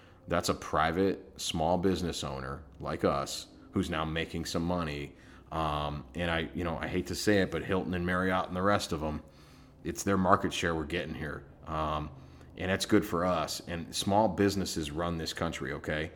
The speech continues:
Uh, th-, the more small business owners we have, the better for the country. I, I, I want more people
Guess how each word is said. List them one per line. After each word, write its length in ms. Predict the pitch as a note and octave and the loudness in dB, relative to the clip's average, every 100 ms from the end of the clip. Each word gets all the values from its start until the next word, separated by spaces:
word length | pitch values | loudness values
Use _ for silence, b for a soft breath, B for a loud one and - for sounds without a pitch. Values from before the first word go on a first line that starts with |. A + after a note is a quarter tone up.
| B B B - | B B B -8
Uh, 180 | D#2 C2+ | -6 -6
th-, 260 | C#2 E2+ - | -6 -8 -2
the 100 | F#2+ | 4
more 240 | G2 A#2 | 6 6
small 280 | A#2 A#2+ G#2+ | 6 4 4
business 440 | E2 G2 G2+ G2+ G2+ | 4 2 2 0 2
owners 260 | F#2+ F#2 | 2 2
we 160 | E2 D#2 | 0 -4
have, 600 | D#2 D#2 E2+ G#2+ A#2 - b b - | -2 -2 0 -2 -4 -8 b b -4
the 100 | F2 | -2
better 340 | D2 E2+ E2+ | 0 -2 -2
for 180 | E2 E2 | -2 -2
the 100 | D#2 | -2
country. 520 | - D#2+ - - G1+ - B B B - | -2 -4 -4 -8 -8 -12 B B B -6
I, 160 | F2+ E2 E2+ | -4 -2 0
I, 220 | F2 F2+ | 0 4
I 180 | F2 G2+ | 6 8
want 340 | G#2+ G#2 F#2+ | 8 6 6
more 280 | F#2+ G#2 B2+ | 4 8 8
people 680 | - - A#2+ - E2+ C2+ | 6 6 6 6 2 0